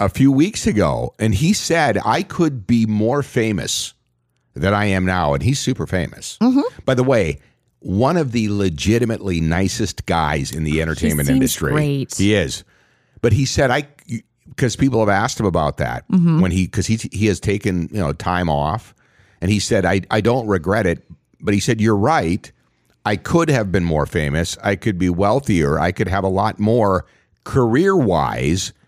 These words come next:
Speaker 1: if I would have poured more into it."
Speaker 2: Mm-hmm.
Speaker 1: But when it was, when it came down to priorities to him, his family meant more. And, and he always brings up again his kids, right?
Speaker 2: Yeah.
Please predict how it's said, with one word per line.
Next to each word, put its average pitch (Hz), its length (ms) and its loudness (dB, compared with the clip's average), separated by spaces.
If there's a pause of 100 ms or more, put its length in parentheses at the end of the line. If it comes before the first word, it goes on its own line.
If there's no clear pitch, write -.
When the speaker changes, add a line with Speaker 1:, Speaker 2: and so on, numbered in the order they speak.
(280)
Speaker 1:
if 113 180 2
I 117 120 2
would 117 120 2
have 107 180 -4
poured 113 340 0
more 101 260 2
into 104 380 0
it." 57 160 -8
Speaker 2:
Mm-hmm. 151 400 -2 (260)
Speaker 1:
But 101 140 -2
when 113 240 0
it 107 80 -2
was, 92 180 -2 (480)
when 101 160 0
it 95 140 -4
came 127 200 -2
down 123 280 2
to 110 100 0
priorities 113 720 0
to 95 120 -2
him, 73 480 0 (280)
his - 180 -2
family 104 380 0
meant 73 240 -2
more. 87 360 -2 (540)
And, 85 260 -2
and 101 300 0
he 101 180 2
always 92 360 0
brings 95 260 -2
up 82 160 -2
again 117 240 -2
his 69 220 -8
kids, 117 400 -6
right? 78 220 -2
Speaker 2:
Yeah. 143 240 2